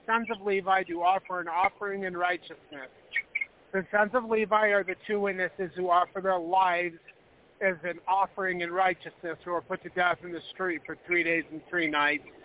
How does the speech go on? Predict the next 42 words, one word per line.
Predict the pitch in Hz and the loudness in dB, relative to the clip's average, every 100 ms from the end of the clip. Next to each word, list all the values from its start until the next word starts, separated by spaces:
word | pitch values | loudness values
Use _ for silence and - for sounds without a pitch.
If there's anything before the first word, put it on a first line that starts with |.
| - - - - | -20 -20 -6 0
And | 202 226 | 2 2
then | 226 214 | 0 2
when | 214 208 165 | 0 0 0
they | 202 226 | 2 4
are | 240 | 2
taken | 240 226 208 208 | 0 -4 -2 0
off | 180 185 - | 2 2 0
the | 214 190 | -2 0
earth, | 180 175 | 0 -2
when | 180 | -8
they're | 175 180 | -4 0
resurrected, | 190 190 190 185 170 - 175 165 | 2 2 0 2 2 2 -2 -4
and | 165 | -4
all | - 170 185 175 | 2 4 4 2
they | 180 170 165 180 | 2 2 2 -4
who | 170 - | -10 -2
followed | 180 180 185 185 156 139 | 2 2 2 -4 -6 -4
those | 160 175 - - | -4 -4 -10 -12
two | 240 226 | -12 -4
prophets | 254 254 277 - 151 - - - | 2 2 2 -4 -4 -6 -6 -4
<coughs> | 311 254 - - 254 277 - - - | 0 -2 -2 2 2 2 -4 -10 -4
are | 196 | -4
taken | - 214 196 214 | -2 -4 -4 -2
up | 214 - | -4 0
off | 214 208 - | 2 0 -2
the | 208 202 | -6 -2
earth, | 269 247 - - | -2 -2 -4 2
there | 202 | 2
will | 202 208 | 2 0
be | 214 | 0
no | 233 202 | 0 0
more | 160 147 | -2 -6
priesthood | 170 143 - 175 | -8 -12 -10 -4
on | 156 147 | -4 -4
the | 139 | -8
earth. | 131 113 - _ _ _ _ - 240 - | -8 -10 -14 _ _ _ _ -10 -8 -4
So | |
we're | 226 240 | 0 2
not | 262 269 | 4 2
going | 214 254 247 | 2 0 2
into | 240 233 220 208 | 0 -2 -4 -4
a, | 233 | -4